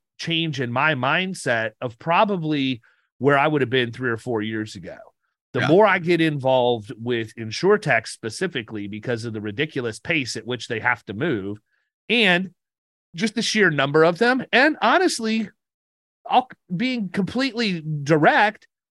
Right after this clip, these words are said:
Speaker 1: a lot of the times you're dealing with an agent who's come up with the idea. They've never started a software company before. They've never,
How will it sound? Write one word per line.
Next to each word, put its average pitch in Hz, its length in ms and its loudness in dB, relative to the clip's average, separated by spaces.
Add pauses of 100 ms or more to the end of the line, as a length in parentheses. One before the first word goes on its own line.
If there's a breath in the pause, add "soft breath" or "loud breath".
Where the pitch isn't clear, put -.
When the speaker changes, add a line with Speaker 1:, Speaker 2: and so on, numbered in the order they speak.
(420)
Speaker 1:
a 160 60 4
lot 196 280 6
of 311 80 -2
the 233 80 2
times 233 540 -2
you're 226 100 2
dealing 233 380 -2
with 196 160 2
an 165 180 -2
agent 180 500 0
who's 147 220 -2
come 180 260 -2
up 180 180 0
with 175 160 -2
the 156 160 2
idea. 202 500 2
They've 208 280 0
never 240 300 0
started 139 540 2
a 123 80 -2
software 110 580 -4
company 104 440 -10
before. 107 500 -4
They've 175 240 0
never, 175 500 -2